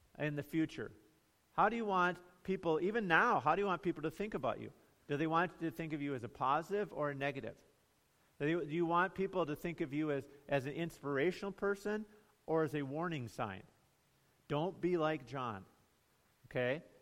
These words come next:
Don't do like he does, or do like he does. How,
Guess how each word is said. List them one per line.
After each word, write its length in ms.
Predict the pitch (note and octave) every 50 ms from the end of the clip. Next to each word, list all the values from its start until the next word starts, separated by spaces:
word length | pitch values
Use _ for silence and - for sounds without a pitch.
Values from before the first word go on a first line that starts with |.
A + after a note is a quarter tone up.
| _ _ -
Don't 280 | C#3 D3 F#3 G3 E3 C3
do 200 | D#3+ F3+ F3 E3+
like 240 | D3+ D3 C3+ B2
he 200 | - - C3+ C3+
does, 360 | B2+ B2+ B2 A#2+ A2 G2 F#2+ - -
or 160 | C3+ C#3 D#3+
do 260 | D#3+ E3 - A3+ C4+ C#4+
like 200 | A3+ F#3+ C#3+ -
he 180 | - C3+ B2
does. 200 | G2+ A2+ G#2 G2+ - - - - _ _ _ _ _ _ _ _ _ _ _ _ _ _ _ -
How, 160 | - E3+ -